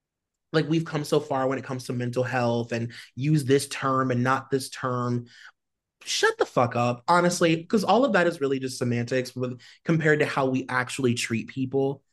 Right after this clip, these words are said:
And for people to think that she would get out of jail and then be, like, this perfect,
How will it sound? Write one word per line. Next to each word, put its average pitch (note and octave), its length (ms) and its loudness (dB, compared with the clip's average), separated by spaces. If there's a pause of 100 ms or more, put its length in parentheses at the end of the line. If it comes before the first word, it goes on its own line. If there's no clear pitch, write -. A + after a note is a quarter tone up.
(400)
And F3 160 6
for G3+ 100 6
people B3 300 4
to C#4 80 0
think G#3+ 240 0
that E3 120 -2
she F#3 200 -2
would E3+ 200 0
get C#3+ 140 2
out D#3+ 160 2
of F3 100 0
jail A#2 500 -2 (420)
and D#3+ 240 4
then C#3+ 340 0 (1080)
be, F3+ 200 2
like, D#3+ 260 4
this D3+ 240 0
perfect, E3+ 720 0